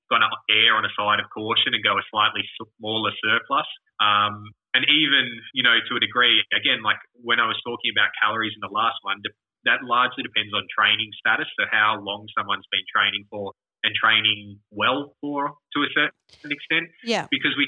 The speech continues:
Speaker 1: can probably expect if someone is new to training that there may be the ability to add small amounts of muscle tissue while still in a calorie deficit if they have fat to lose, or if someone's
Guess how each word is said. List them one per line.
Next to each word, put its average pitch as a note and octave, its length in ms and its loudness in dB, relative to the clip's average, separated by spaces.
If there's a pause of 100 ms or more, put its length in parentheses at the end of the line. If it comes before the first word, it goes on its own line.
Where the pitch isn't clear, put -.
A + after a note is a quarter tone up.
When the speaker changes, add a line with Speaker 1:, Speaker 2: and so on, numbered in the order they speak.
(120)
Speaker 1:
can C#3+ 240 0
probably C#3+ 320 -2
expect - 580 -2
if G#2+ 200 -10
someone A2 240 0
is G2+ 140 -8
new A2 280 0
to A#2 160 0
training A2+ 460 0 (160)
that B2+ 160 0
there B2 160 4 (120)
may B2 360 2
be A2 380 -4 (260)
the A#2 100 4
ability G#2+ 480 0
to A#2 120 0
add G#2 280 2 (240)
small C3 240 -2
amounts A2 280 2
of G#2 80 -8
muscle G#2 360 -4
tissue G#2 520 -2 (200)
while A2 320 0
still A2 320 -2
in G#2 160 0
a G2 120 -2
calorie G2+ 400 0 (280)
deficit G2 400 -4
if - 140 -6
they F#2+ 100 0
have G2+ 140 0 (100)
fat F#2+ 140 0 (100)
to - 80 -18
lose, F#2+ 300 -8 (160)
or C3+ 220 0
if C3 100 -10
someone's A2 320 -4